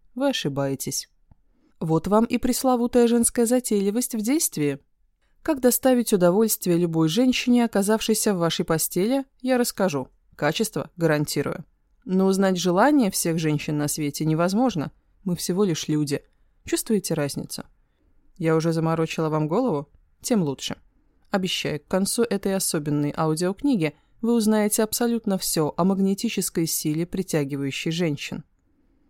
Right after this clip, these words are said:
И хорошая новость в том, что обладать этой силой может любой мужчина. Наверное, вы заметили, что я постоянно говорю об особенной книге. Особенной. Но почему?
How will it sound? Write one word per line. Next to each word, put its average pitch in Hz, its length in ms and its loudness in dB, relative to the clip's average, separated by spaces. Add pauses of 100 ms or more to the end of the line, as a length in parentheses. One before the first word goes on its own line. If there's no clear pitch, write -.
(360)
И 240 80 0
хорошая 262 460 4
новость 233 400 2
в - 80 -12
том, 233 240 4
что - 220 -2
обладать 156 500 0
этой 185 180 0
силой 233 360 0
может 226 340 2
любой 208 320 4
мужчина. 156 560 0 (760)
Наверное, 185 400 2
вы 190 100 2
заметили, 233 420 2
что 208 200 -2
я 214 60 2
постоянно 240 540 0
говорю 208 380 2
об 170 140 2
особенной 220 640 2
книге. 151 500 -2 (420)
Особенной. 151 720 -2 (300)
Но 170 80 -4
почему? 180 560 -2